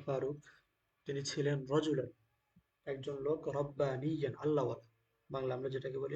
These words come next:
আল্লাহওয়ালা। তিনি ছিলেন একজন আল্লাহওয়ালা লোক, বিহাক্কিন, প্রকৃত অর্থে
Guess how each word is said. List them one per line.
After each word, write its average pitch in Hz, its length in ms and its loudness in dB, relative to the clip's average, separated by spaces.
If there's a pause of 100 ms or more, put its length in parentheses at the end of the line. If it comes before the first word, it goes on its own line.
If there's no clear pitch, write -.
(120)
আল্লাহওয়ালা। 127 440 0 (760)
তিনি 151 140 -2 (100)
ছিলেন 151 200 -2 (100)
একজন 143 220 -4 (600)
আল্লাহওয়ালা 151 520 4
লোক, 165 120 6 (160)
বিহাক্কিন, 147 560 -2 (160)
প্রকৃত 156 400 -2
অর্থে - 280 -14